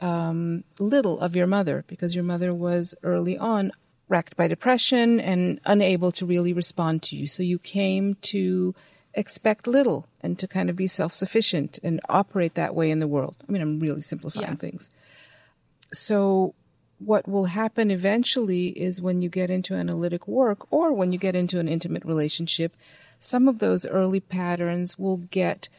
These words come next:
Speaker 1: played out with someone you're very close to. So you might, um, with a partner, you might,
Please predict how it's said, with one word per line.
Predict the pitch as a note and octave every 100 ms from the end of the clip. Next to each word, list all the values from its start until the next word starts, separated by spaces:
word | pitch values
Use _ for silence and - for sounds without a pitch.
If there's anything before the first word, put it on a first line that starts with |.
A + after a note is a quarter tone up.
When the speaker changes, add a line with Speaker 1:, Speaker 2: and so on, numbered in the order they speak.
| _ _ _
Speaker 1:
played | - A3 G#3 F#3+ -
out | - G3+ - - - _ -
with | F#3 F#3 F3
someone | - F#3 F3 F3
you're | E3
very | E3 E3 D#3+
close | - E3 D3+ -
to. | - - - _ _ _ _ _ _ _ _ _ _ _
So | - - E3+ E3 E3 D#3+ D#3+ - _ _ _ _ _
you | F3 F3+
might, | F3+ F3 E3 D#3+ - -
um, | E3+ E3+ E3 E3 E3 D#3 -
with | F#3 F3+
a |
partner, | F3+ A#3 B3+ F#3+
you | E3+ E3
might, | E3+ E3+ E3+